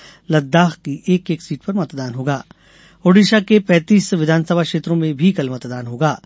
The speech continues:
पांचवें चरण में उत्तर प्रदेश की लोकसभा सीट रायबरेली और अमेठी में भी कल मतदान होगा,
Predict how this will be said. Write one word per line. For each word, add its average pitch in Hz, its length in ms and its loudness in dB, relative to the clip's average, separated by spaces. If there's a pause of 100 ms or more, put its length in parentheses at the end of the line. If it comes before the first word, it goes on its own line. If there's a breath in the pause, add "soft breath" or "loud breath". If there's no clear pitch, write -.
(420 loud breath)
पांचवें 202 360 4
चरण 208 240 4
में 262 80 4
उत्तर 190 200 0
प्रदेश 160 240 0
की 170 120 -2
लोकसभा 160 400 0
सीट 170 320 -2
रायबरेली 151 460 0
और 185 120 0
अमेठी 147 360 -6
में 131 280 -8
भी 190 240 2
कल 139 260 -6
मतदान 170 400 -2
होगा, 139 300 -2